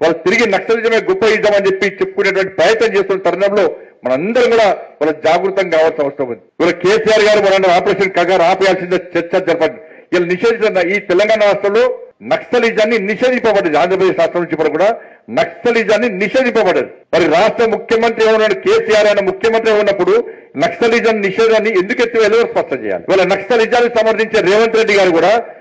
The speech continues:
ఆయన ప్రభుత్వం ఏర్పడది, ఆయనకు ధైర్యం ఉంటే నక్సలిజం నిషేధం ఎత్తివేయని చెప్పండి. అంటే ద్వంద్వ విధానాలు వీళ్ళు, ద్వంద్వ విధానాలు. వాళ్ళు అధికారం ఉన్నప్పుడు ఒక వి-, ఒక విధానం, అధికారం లేనప్పుడు ఇంకో విధానం. కాబట్టి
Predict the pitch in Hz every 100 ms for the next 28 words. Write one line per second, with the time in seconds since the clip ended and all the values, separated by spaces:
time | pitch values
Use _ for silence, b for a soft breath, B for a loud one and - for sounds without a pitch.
0 | B 131 202 214 202 202 240 240 226 226
1 | 214 180 - 156 196 196 170 214 233 220
2 | - 247 247 - - 123 151 - 233 233
3 | 226 208 202 226 220 190 247 240 208 190
4 | 151 117 - b b 233 - 190 247 269
5 | 226 220 202 160 127 - _ - 202 247
6 | 240 226 208 165 120 - B B - 160
7 | 170 135 175 214 220 214 214 220 175 151
8 | 180 190 190 180 202 202 214 233 233 B
9 | B B - 127 180 196 185 131 135 214
10 | 214 220 240 - - 196 240 170 143 113
11 | 95 _ _ _ 208 214 214 226 -